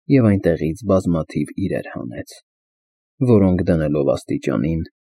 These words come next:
սկսեց չորս մասի բաժանել, ակնհայտորեն յուրաքանչյուրից մեկական։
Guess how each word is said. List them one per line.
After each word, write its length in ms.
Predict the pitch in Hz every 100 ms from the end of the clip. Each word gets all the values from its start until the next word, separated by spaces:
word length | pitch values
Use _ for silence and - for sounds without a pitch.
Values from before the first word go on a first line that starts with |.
| _
սկսեց 520 | - - - - 87 -
չորս 340 | - 98 87 -
մասի 360 | 78 80 101 78
բաժանել, 640 | - 58 - 50 50 - - _ _ _ _ _ _ -
ակնհայտորեն 920 | 135 113 98 98 78 - 67 78 73 71 _
յուրաքանչյուրից 880 | - 123 101 - 82 - 64 67 -
մեկական։ 600 | 73 73 - - - 58